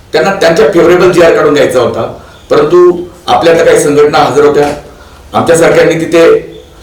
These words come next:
आपला खऱ्या आदिवासींचा मुद्दा जोरकसपणे मांडून खोट्या आदिवासींची बाजू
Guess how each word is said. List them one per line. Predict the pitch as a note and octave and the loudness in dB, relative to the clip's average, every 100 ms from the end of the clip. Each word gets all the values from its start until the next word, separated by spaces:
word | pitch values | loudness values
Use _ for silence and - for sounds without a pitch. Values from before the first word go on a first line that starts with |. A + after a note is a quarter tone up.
| - - - - - - | -20 -20 -20 -20 -20 -10
आपला | A2+ - D#3+ D#3+ - - - - - | -4 0 0 2 0 -4 -14 -14 -4
खऱ्या | D3+ D#3+ | 0 2
आदिवासींचा | E3 D#3+ D3 D3+ | 0 -4 -2 -2
मुद्दा | D3 C3+ D#3 D3+ - G#2+ | -2 -2 0 0 -4 -6
जोरकसपणे | B2+ D3 E3+ - E3 | -2 0 0 0 0
मांडून | D3+ C#3+ D3 - - - - - - - - - - | 0 0 0 -2 -6 -16 -20 -20 -20 -20 -20 -20 -10
खोट्या | - C3 F3 | -4 0 0
आदिवासींची | E3+ E3 E3 D#3 | 2 0 -2 -6
बाजू | - F#3 D#3 - | -4 -2 -2 -6